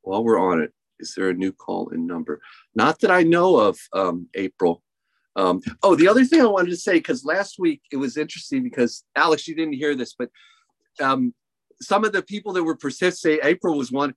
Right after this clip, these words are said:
was talking about how it felt like a family, being in a family, because we were discussing, you know, pretty significant, important personal issues. And, you know, I just had to say, you know, I wanted to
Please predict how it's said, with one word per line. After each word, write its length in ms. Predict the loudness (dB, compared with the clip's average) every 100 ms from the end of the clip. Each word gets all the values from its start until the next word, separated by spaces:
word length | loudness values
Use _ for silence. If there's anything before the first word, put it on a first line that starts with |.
| -14 _ -4
was 220 | -4 -2
talking 360 | 0 2 2
about 300 | 0 2 2
how 240 | 2 2 2
it 180 | 0 -8
felt 200 | -6 -6
like 180 | -6 -8
a 60 | -10 _
family, 520 | -4 -2 -4 -6 -10 _
being 220 | -6 -2 -2
in 100 | -2
a 60 |
family, 420 | -4 0 0 0
because 320 | -2 -4 -6 -2
we 80 |
were 140 | -2 -2
discussing, 800 | -4 -6 0 0 0 0 0 0
you 80 | 0
know, 120 | -2
pretty 340 | 0 -2 0
significant, 920 | -2 -4 -8 -4 -4 -4 -4 -2 -2
important 640 | -4 -6 0 0 0 -6 -8 _
personal 420 | -6 -6 -4 -4 -2
issues. 460 | -4 -6 -10 -10 -16 -20 -20 -4
And, 220 | 0 2 4
you 80 | 4
know, 100 | 6
I 140 | 4
just 180 | 2 0
had 180 | -2 -4
to 80 | -8
say, 280 | -2 0
you 160 | 0 -2
know, 120 | -4
I 140 | -4 -6
wanted 300 | -6 -6
to 100 | -8